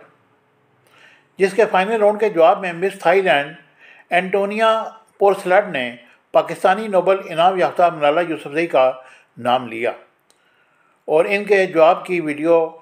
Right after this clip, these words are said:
सोशल मीडिया पर खूब वायरल हो रही है। थाईलैंड की मिस एंटोनिया पोर्सलट ने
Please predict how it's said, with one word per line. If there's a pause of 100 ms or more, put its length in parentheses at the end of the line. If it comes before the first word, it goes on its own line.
(180)
सोशल
मीडिया
पर
खूब
वायरल
हो
रही
है। (1400)
थाईलैंड
की
मिस
एंटोनिया (100)
पोर्सलट
ने